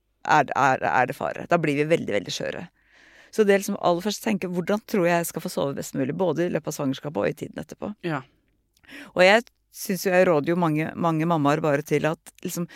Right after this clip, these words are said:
Speaker 1: bare det å vite at du på en eller annen måte kan få noe sammenhengende søvn, hvor babyen er trygt passet på, er viktig.
Speaker 2: I forhold til denne planleggingen du anbefaler i svangerskapet,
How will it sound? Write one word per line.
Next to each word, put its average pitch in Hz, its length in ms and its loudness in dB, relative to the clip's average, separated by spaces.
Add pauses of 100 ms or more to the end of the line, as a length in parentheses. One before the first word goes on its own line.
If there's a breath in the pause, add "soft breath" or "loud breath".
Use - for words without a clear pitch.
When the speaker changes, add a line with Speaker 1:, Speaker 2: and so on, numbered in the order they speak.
(160 loud breath)
Speaker 1:
bare 175 160 2
det 185 140 4
å - 20 -6
vite 202 460 -2
at 185 160 -4
du - 20 -16
på - 220 -6
en 180 160 2
eller 190 160 0
annen 196 100 2
måte 170 220 -4
kan 180 100 -4
få 185 220 -4
noe 208 400 2
sammenhengende 160 500 -4
søvn, 247 300 0 (1400 soft breath)
hvor 190 180 4
babyen 170 300 4
er - 40 -8
trygt - 320 -8
passet 180 320 -8
på, 226 120 -2 (220)
er 139 200 0
viktig. - 300 -12 (920 loud breath)
Speaker 2:
I 269 160 0
forhold 262 220 2
til 233 100 2
denne 214 160 0
planleggingen 143 800 0
du 175 80 0
anbefaler 127 640 -2
i 151 100 -2
svangerskapet, 127 800 -2